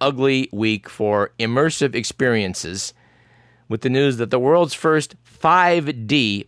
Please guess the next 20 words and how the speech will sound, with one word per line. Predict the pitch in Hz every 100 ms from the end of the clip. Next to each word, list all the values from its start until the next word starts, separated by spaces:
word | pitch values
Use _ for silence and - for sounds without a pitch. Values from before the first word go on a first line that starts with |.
| _
pornographic | 143 147 135 135 131 127 101
movie | 127 131 117
theater | - 104 101 107
has | 98 107 107 120
opened | 127 123 127 120 -
in | 113 120 123 _ _ -
Amsterdam. | 117 117 - - 92 87 80 50 - - _ _ _ _ _ _ - -
While | 101 139 139
watching | 139 143 - 127 110 -
three | _ - 143 233 196
D | 127 98 98 - -
pornography, | 127 120 139 156 123 - 95 113 - - - -
moviegoers | 131 180 165 156 147 139 120
experience | 113 - 143 139 135 135 - -
the | 104 120 123 127 - _ _ -
other | 220 143 87 -
two | - 123 120
advertised | 113 107 110 - 107 107 95
dimensions | 104 110 - 110 107
through | - 120 120 117